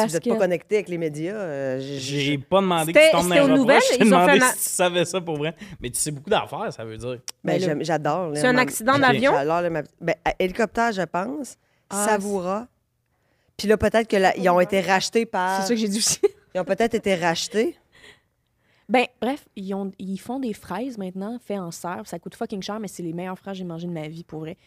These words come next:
Speaker 2: C'est délicieux. Fait que quand j'ai un, un, une petite boîte, c'est des petites boîtes en carton de fraises, euh, ça, c'est, c'est grandiose, là.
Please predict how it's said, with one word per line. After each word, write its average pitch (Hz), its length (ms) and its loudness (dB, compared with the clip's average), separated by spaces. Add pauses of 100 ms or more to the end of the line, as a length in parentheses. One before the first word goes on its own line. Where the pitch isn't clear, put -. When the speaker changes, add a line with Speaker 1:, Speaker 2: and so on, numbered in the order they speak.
Speaker 2:
C'est 208 180 -2
délicieux. 190 360 0
Fait 190 160 -2
que - 100 -20
quand 226 140 -2
j'ai 226 280 0
un, 165 180 -4 (120)
un, 160 180 -6 (120)
une 185 160 -4
petite - 240 -14
boîte, 185 240 -2
c'est - 80 -14
des 170 80 -6
petites - 180 -20
boîtes 226 180 -10
en 190 60 -8
carton 160 400 -10
de 170 120 -8
fraises, 190 440 -8 (380)
euh, 180 240 4
ça, 190 260 -6
c'est, - 380 -10
c'est - 180 -8
grandiose, 175 600 -4
là. - 80 -16